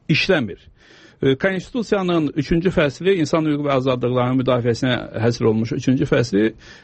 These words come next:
e, məhz, e, bu təminatların həyata keçirilməsinə, e, həsr olmuş və orada bir mənalı qeyd olunmuşdur ki, konstitusiyada nəzərdə tutulmuş insan hüquq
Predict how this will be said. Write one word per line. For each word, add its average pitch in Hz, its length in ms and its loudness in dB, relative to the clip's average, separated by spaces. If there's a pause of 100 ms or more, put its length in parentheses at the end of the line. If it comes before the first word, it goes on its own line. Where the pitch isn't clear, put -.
(100)
e, 120 80 4 (800)
məhz, 180 440 0 (140)
e, 131 100 2 (120)
bu 214 160 2
təminatların 147 1000 0
həyata 147 400 0
keçirilməsinə, 143 680 0 (360)
e, 95 240 -4 (120)
həsr 135 360 0
olmuş 104 260 -6
və 143 140 2
orada 214 440 0 (120)
bir 190 100 -2
mənalı 185 460 0
qeyd 180 160 0
olunmuşdur 170 480 -2
ki, 180 180 -2 (380)
konstitusiyada 156 800 0
nəzərdə 135 400 0
tutulmuş 127 400 -2
insan 151 320 0
hüquq 139 240 0